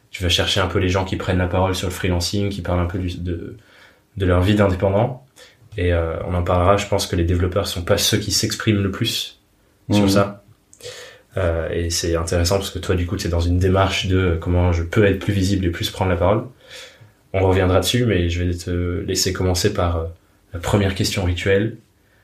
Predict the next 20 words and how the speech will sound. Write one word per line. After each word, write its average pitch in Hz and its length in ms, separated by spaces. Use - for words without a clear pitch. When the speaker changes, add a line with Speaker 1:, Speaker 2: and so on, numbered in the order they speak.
Speaker 1:
Comment - 560
et 104 100
pourquoi 113 400
t'es 110 120
devenu 95 320
indépendant ? 87 400
Speaker 2:
Alors, 92 380
pourquoi 113 240
je 120 80
suis 107 100
devenu 104 240
indépendant ? 104 600
Bah, 101 80
en 87 80
fait, 104 120
j'y 104 80
réfléchissais 92 540
déjà 92 280
depuis, 85 360
euh, 80 300